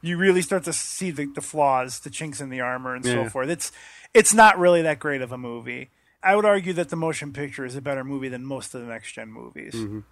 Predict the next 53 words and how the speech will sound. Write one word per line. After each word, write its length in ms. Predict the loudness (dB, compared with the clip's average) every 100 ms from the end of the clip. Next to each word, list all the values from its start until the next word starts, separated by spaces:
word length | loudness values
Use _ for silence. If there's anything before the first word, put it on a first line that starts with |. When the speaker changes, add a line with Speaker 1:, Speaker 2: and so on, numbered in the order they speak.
| _
Speaker 1:
I 60 | 6
would 100 | 8
argue 220 | 6 4
that 140 | 6
all 240 | 8 8 6
the, 80 |
all 260 | 2 2 2
the 140 | 0
original 320 | -4 -4 -6 -8
films. 340 | -6 -6 -6 2
I 180 | 6 6
would 140 | 4
even 260 | 2 2 0
argue 360 | 2 2 0
that 120 | -2
Star 280 | -2 0 0
Trek 240 | 0 -6 -4
Five 420 | -2 0 -2 -6
is 100 | -12
a 60 |
better 240 | -8 -8 -6
movie 300 | -8 -8 -8
than 120 | -6
a 120 | -4
lot 180 | -2 -4
of 140 | 0
Speaker 2:
You 100 | 4
know, 60 | 6
Speaker 1:
them. 460 | 6 2 0 -6 0
Speaker 2:
I, 20 | 2
I 40 |
wouldn't 500 | 4 2 0 -4 -6 0
argue 360 | 0 0 -2
that 140 | -2 -2
Speaker 1:
You 40 |
Speaker 2:
with 80 | 2
Speaker 1:
know, 80 | 4
Speaker 2:
you. 180 | 4 6
Speaker 1:
although 200 | 8 10
Speaker 2:
Star 80 | 10
Trek 180 | 8 6
Five 280 | 8 8 6
is 180 | 2
better. 360 | 2 2 2 -2 2
Speaker 1:
I 200 | 2 2
just 220 | -2 -2
watched 440 | 0 0 0 -4
it, 100 | -6
like, 180 | -8 -8
maybe 200 | -8 -8
six 280 | -8 -10 -10
months 240 | -12 -10
ago. 320 | -8 -4 -4